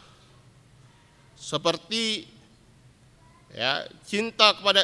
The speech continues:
istri, cinta kepada anak, cinta kepada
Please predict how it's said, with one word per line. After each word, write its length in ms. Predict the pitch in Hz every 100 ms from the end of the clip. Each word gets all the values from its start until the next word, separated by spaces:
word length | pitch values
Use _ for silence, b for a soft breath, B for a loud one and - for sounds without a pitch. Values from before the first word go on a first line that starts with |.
| 202
istri, 480 | - 190 160 120 - - - - - _ _ _ - - _ _ - - - _ _ - - -
cinta 480 | 180 208 226 226 220
kepada 480 | 214 214 202 196 202
anak, 240 | 185 127 - - - - -
cinta 400 | - 254 254 240
kepada 240 | 226 220